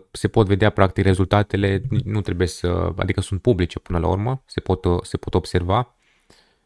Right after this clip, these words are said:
Avem, uh, urmăritori, avem like-urile de la postări, avem, uh, până la urmă restaurantul funcționează, are, are clienți, are chiar și clienți fideli.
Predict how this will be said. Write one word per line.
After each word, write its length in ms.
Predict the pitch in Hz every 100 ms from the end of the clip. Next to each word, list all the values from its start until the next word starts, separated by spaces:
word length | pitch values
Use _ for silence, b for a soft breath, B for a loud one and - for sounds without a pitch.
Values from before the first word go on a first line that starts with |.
| b _
Avem, 320 | - 90 87
uh, 280 | 87 87 87 -
urmăritori, 640 | 92 87 85 - 104 101
avem 260 | 87 90 85
like-urile 420 | 92 90 87 85
de 80 | 85
la 80 | 85
postări, 500 | 85 85 - 90 82
avem, 320 | 82 85 85
uh, 240 | 85 82 - b b b b b -
până 180 | 90 87
la 100 | 87
urmă 460 | 85 85 85 85 _ _ _ -
restaurantul 680 | 92 87 90 92 90 87 82
funcționează, 720 | - 85 87 92 92 92 92
are, 180 | 90 85
are 180 | 90 85
clienți, 600 | - 92 92 90 - -
are 440 | 92 85 85 82 _
chiar 180 | 92
și 140 | 87 -
clienți 280 | - 85 -
fideli. 520 | 85 90 98 92